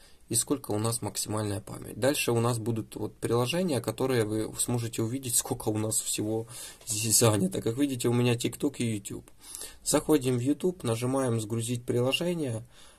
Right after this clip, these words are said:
Э, у нас, в общем, будет сгружено, вот, э, смотрите, тридцать гиг.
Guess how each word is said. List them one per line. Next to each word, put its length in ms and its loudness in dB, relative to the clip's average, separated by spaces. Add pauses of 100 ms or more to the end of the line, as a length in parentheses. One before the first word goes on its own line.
(180)
Э, 360 -4
у 100 -2
нас, 400 4
в 60 -2
общем, 640 -4 (200)
будет 440 -2
сгружено, 800 0
вот, 500 -6
э, 640 -6
смотрите, 460 -4
тридцать 400 -4
гиг. 360 -10